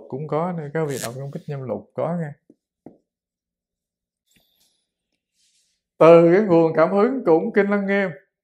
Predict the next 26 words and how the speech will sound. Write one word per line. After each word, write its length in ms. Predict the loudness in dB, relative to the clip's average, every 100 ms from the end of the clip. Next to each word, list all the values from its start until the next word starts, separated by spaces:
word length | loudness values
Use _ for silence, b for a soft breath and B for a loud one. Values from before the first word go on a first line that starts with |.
| _ _ _ _ _ _ _ _ _ _ _ _ _ _ _ _ _ -6
Thế 80 | 0
Tôn 260 | 6 6 6
hỏi 220 | 2 2 0
các 100 | -2
vị 160 | -2
Bồ 220 | 0 0
Tát: 200 | 2 0 -4 -12 _ _ _ _ _ _ _ _ _ _ _ _ _ _ _ _ _ 0
"Các 120 | 2
ông 600 | 6 6 6 2 -4 2
ngộ 420 | 6 8 8 8
được 360 | 8 8 8 6 -6 -20 _ _ _
chân 300 | 2 4 4 2
tâm 280 | 0 0 -4
thường 360 | 0 0 0 -2
trụ, 500 | 2 2 0 -6 -20 _ _ _ _ _ _ _ _ _ _ _ _ _ -8
ngộ 300 | 2 4 4
được 300 | 4 4 2 -2 -4
pháp 160 | -4 -2
giới 220 | -4 2
tánh, 360 | 2 2 0 -6 _ _ _ _ _ _ _ _
hay 140 | -6 -4
là 100 | -2
ngộ 180 | 0 0
được 160 | -2 -4
Phật 140 | -6 0
tánh?" 400 | 0 0 -6